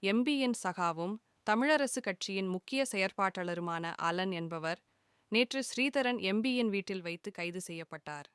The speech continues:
குறித்த கைதை தடுக்கும் வகையில் கடும் முயற்சிகளை மேற்கொண்ட போதிலும் குறித்த தகவல் வழியே வந்திருந்தது. இதை, இதை அறிந்த ஸ்ரீதரன்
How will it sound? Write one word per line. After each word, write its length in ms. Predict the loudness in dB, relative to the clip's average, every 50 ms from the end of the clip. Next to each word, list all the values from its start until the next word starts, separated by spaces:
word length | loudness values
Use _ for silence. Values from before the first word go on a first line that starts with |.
| _ _ _
குறித்த 320 | -10 -8 -8 -6 -6 -6 -8
கைதை 360 | -6 -4 -6 -4 -4 -6 -6
தடுக்கும் 440 | -6 -6 -8 -8 -8 -8 -6 -8 -6
வகையில் 440 | -6 -6 -8 -8 -8 -8 -10 -12 -12 -8
கடும் 300 | -6 -4 -2 -2 -2 -2
முயற்சிகளை 600 | -2 -2 -4 -4 -4 -6 -8 -8 -8 -8 -8 -6
மேற்கொண்ட 460 | -6 -6 -8 -8 -8 -10 -10 -8 -8 -10
போதிலும் 480 | -10 -10 -10 -8 -10 -10 -10 -12 -14 -16 _ _ _ _ _ _ _
குறித்த 340 | -8 -8 -6 -6 -8 -8 -8
தகவல் 380 | -6 -8 -6 -6 -8 -8 -8 -8
வழியே 380 | -8 -8 -6 -6 -6 -6 -6
வந்திருந்தது. 600 | -8 -8 -8 -8 -8 -10 -10 -10 -10 -10 -12 -12 -14 -14 _ _ _ _ _ _ _ _ _ _ -10
இதை, 240 | -8 -6 -2 -2 -2 -2 -4 -8
இதை 220 | -8 -8 -4 -4 -2 -2
அறிந்த 320 | -2 -4 -2 -2 -2 -4 -4 -6
ஸ்ரீதரன் 540 | -8 -6 -6 -6 -4 -4 -4 -6 -6 -8